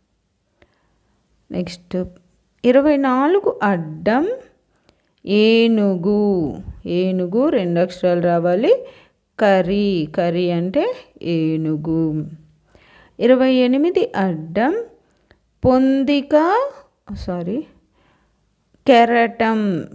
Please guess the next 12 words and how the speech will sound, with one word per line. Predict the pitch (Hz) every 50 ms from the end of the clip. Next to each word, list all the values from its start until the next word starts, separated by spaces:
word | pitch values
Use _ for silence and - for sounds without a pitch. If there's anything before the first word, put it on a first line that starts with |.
| 208 - -
కెరటం | 233 226 220 233 240 240 247 240 240 240
అంటే | 226 220 226 233 302 392 554 - - - _ _ _ _
రెండు | - 202 202 190 185 185 185
అక్షరాలే | 185 185 - - 180 170 170 175 185 202
రావాలి. | 208 208 196 190 202 214 240 370 554 - -
అలా, | - 196 180 175 180 175 170 170 165 156 - - - -
అలా | 175 175 175 175 175 175
అంటే | 175 175 175 175 175 175 294 392
కెరటం. | - - 196 160 151 156 151 151 151 147 143 - - _ _ _ _ _ _ _ _ _ _ _ _ 165
నెక్స్ట్ | 175 175 - - - 208 202 -
పదిహేడు | 202 208 233 269 294 285 320 330 339 349 359 359 330
నిలువు | 254 202 185 180 175 175 170 170 165 170 220 277 349 440 523 523